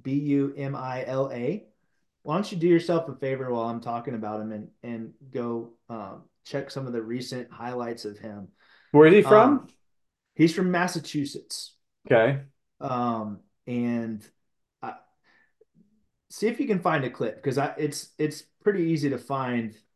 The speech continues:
Speaker 1: uh, from Bishop F-, Feehan High School in Massachusetts,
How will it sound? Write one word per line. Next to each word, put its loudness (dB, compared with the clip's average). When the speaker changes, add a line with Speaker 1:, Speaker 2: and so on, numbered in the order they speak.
Speaker 1:
uh, -6
from -6
Bishop 2
F-, -14
Feehan 0
High -4
School 0
in -12
Massachusetts, -6